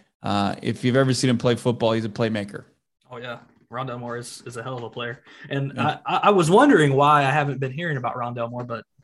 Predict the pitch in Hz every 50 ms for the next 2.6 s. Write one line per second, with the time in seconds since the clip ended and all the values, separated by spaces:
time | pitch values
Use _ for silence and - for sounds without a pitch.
0 | _ - 127 127 123 120 120 - 120 123 123 120 127 135 131 117 110 107 - -
1 | - 110 113 - _ _ _ _ _ _ 117 113 120 120 120 120 - 139 127 -
2 | - - _ _ 175 - - - _ _ _